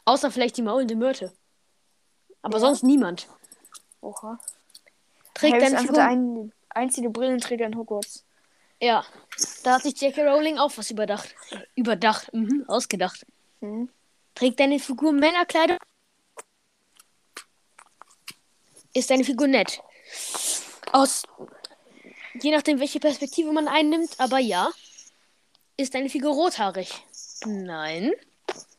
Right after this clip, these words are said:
Speaker 1: Ist deine Figur ein Schüler? Ja. Wurde deine Figur getötet? Ja, leider schon. Also, das war gerade ein Spoiler, Entschuldigung. Ist deine Figur aus dem Haus Hufflepuff?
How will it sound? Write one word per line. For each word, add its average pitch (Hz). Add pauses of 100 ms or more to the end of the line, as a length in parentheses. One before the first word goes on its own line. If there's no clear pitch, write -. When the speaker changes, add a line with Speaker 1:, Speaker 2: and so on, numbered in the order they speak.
(500)
Speaker 1:
Ist 240
deine 254
Figur 285
ein 302
Schüler? 392
Ja. 202 (960)
Wurde 277
deine 294
Figur 277
getötet? 285 (680)
Ja, 254
leider 262
schon. 247 (880)
Also, 214
das 214
war 220
gerade 196
ein -
Spoiler, 196
Entschuldigung. 208 (720)
Ist 233
deine 262
Figur 285
aus 302
dem 320
Haus 320
Hufflepuff? 240